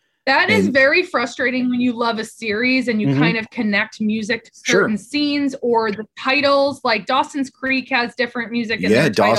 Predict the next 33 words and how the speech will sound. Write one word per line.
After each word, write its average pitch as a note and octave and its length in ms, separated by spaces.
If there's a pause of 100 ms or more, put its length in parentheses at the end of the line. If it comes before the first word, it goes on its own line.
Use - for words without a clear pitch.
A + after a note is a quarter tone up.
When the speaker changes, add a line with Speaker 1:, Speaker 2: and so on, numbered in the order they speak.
Speaker 2:
Dawson's, G#2+ 140
Speaker 1:
I - 20
know - 100 (200)
Felicity B3+ 520
Speaker 2:
yeah. C4+ 280
Speaker 1:
is A#3 100
a A#3 80
show A#3 240
I A3+ 140
watched, A3 460
has G#3+ 180
Speaker 2:
And G3+ 200 (260)
Speaker 1:
totally C#4+ 360
different C4 320
music. B3+ 380
And C4 100
I'm C4+ 140
like, C#4 320 (340)
"This F#4+ 180
isn't A4+ 300
the G#4 180
same G#4 300
viewing G4 320
experience - 560
Speaker 2:
Yep. E4+ 100
Speaker 1:
I F#4 40
had G4 260 (100)
when F4+ 80
I F4 100
watched E4+ 320
these F4+ 100
Speaker 2:
Oh, G#2+ 140
Speaker 1:
originals." - 200